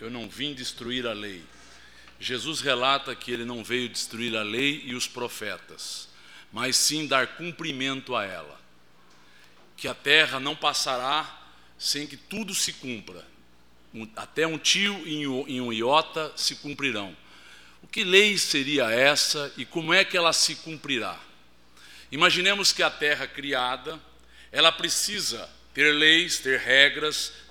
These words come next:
ter normas. Enquanto planeta primitivo, isso não ocorria. Era a lei do mais forte, apesar de, claro, a ação e reação estarem ocorrendo, não era uma lei deliberada pela nossa própria consciência.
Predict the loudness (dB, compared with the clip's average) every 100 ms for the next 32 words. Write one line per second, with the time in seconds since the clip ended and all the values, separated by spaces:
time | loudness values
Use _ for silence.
0 | 2 2 4 4 4 2 -2 -8 -8 -8
1 | -12 -20 -20 -20 -20 -20 -16 -6 0 0
2 | -2 2 4 6 4 2 -2 -4 -4 -2
3 | 0 -2 -6 -12 -18 -20 -14 -6 -4 -4
4 | -6 -12 -10 -6 -4 -4 -4 -2 -2 -4
5 | -6 -18 -20 -14 0 4 6 4 2 2
6 | 4 2 4 6 6 2 -4 -4 0 2
7 | 2 2 -4 -4 -4 -10 -20 -20 -20 -20
8 | -20 -10 -2 4 4 2 -2 -2 0 0
9 | 0 -2 0 0 2 0 -2 -12 -6 -2
10 | 4 4 4 0 -4 -4 2 4 2 -4
11 | -10 -16 -14 0 8 8 10 8 8 4
12 | 2 2 4 6 4 0 -2 -2 -2 -2
13 | -4 -4 -4 -2 -6 -6 -4 -4 -4 -4
14 | -6 -8